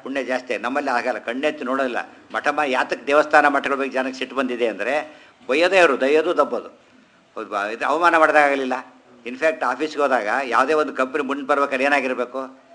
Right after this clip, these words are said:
ರಿಸೆಪ್ಷನಿಸ್ಟ್ ಅಂತ ಇರ್ತಾನೆ ಮೊದಲು. ಬಂದವ್ರು ಕರೆದು ಮಾತಾಡ್ಸಿ ಎಲ್ಲ ಮಾಡಿ, ಮಠಕ್ಕೆ ರಿಸೆಪ್ಷನಿಸ್ಟೇ ಇರೋದಿಲ್ಲ. ರಿಸೆಪ್ಷನ್ ಮಾಡಿ ರಿಸೆಪ್ಷನಿಸ್ಟ್ ಇರೋದು ಯಾವಾಗ? ರಿಸೆಪ್ಷನ್ ಇದ್ರೆ ಅಲ್ಲಿ ಇರೋದೇ ಇಲ್ಲ.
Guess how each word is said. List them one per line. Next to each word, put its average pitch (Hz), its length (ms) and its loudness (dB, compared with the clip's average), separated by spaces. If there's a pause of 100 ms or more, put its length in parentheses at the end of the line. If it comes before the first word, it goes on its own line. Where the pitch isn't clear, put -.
ರಿಸೆಪ್ಷನಿಸ್ಟ್ 143 520 -2
ಅಂತ 131 140 -8
ಇರ್ತಾನೆ 101 280 -6
ಮೊದಲು. 90 400 -16 (540)
ಬಂದವ್ರು 123 280 -4
ಕರೆದು 127 260 0
ಮಾತಾಡ್ಸಿ 123 400 -2
ಎಲ್ಲ 117 120 -4
ಮಾಡಿ, 107 160 -6
ಮಠಕ್ಕೆ 123 220 -4
ರಿಸೆಪ್ಷನಿಸ್ಟೇ 143 600 -4
ಇರೋದಿಲ್ಲ. 113 320 0 (220)
ರಿಸೆಪ್ಷನ್ 160 400 -4
ಮಾಡಿ 156 160 0
ರಿಸೆಪ್ಷನಿಸ್ಟ್ 147 480 -6
ಇರೋದು 143 200 -2
ಯಾವಾಗ? 131 300 0 (300)
ರಿಸೆಪ್ಷನ್ 139 440 -2
ಇದ್ರೆ 127 260 -4
ಅಲ್ಲಿ 85 220 -10 (320)
ಇರೋದೇ 135 260 0
ಇಲ್ಲ. 107 140 -6